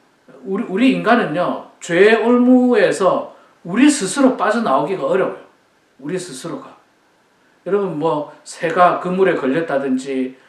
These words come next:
어떤 올무나 트랩이나 어떤 우리에 탁 갇혔습니다. 아, 딱 갇혔어요. 찰칵 내려와서 갇혔습니다. 스스로는 못 나와요. 아, 무슨 일이 있어도 못 나와요. 그런데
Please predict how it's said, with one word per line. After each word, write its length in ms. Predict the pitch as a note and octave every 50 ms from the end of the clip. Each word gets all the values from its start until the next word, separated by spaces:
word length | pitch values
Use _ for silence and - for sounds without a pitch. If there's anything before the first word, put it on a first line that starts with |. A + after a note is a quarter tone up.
| _ -
어떤 280 | C3+ C3+ - F3+ F3
올무나 540 | D#3+ E3+ F#3 F#3 F3+ F3+ F3 D#3+ D3 C3 C3
트랩이나 760 | - - - F#3 F#3 F#3+ D#3+ D#3 D#3 D3+ D3+ C#3+ C3+ B3+ - - - _ _ _ -
어떤 320 | E3+ E3 - E3+ - -
우리에 680 | - G#3+ A3 G#3 G3+ F#3+ E3 D#3+ D#3 - - - - - _ _ _ -
탁 280 | - - A3+ - -
갇혔습니다. 720 | - A2+ - - G#3 G#3 - - B2+ C3 A#2 - G#2 G2 F#2+ - _ _ _ _ _ _ _ _ _ _ _
아, 100 | - G2 -
딱 140 | - - -
갇혔어요. 520 | - - - - F3 D#3+ - - B2+ A2 G#2+ - _ _ _ _ _ _ _ _ _
찰칵 640 | - - G3+ - - - F#3+ D#3 C3+ B2+ - - C#3+
내려와서 380 | D3+ F3+ F3 D#3 C3 - -
갇혔습니다. 580 | - - - - E3+ - - - A2+ G2+ - - _ _ _ _ _ _ _ _ _ _ _ _ _ _
스스로는 520 | _ - - A#3 - - E4 E4+ D4 - C3
못 140 | A#3 A#3
나와요. 440 | - B3+ G#3 A#3 A#3 - - - - - _ _ _ _ _ _ _ _ _ _ _ _ -
아, 40 | B2+
무슨 360 | B2+ C3 C3 - G#3+ A#3 C4
일이 120 | C4+ C4+ B3+
있어도 280 | A#3 - G#3 - C#3
못 180 | A2 G2+ G2 G2+
나와요. 280 | B2 C3 C3 - - - - _ _ _ _ _ _ _ _ _ _ _ _ _ _ _ _ _ _ _ _ _
그런데 680 | - G3 F#3+ G#3 G3 G3 A3+ A#3 E3 - - - -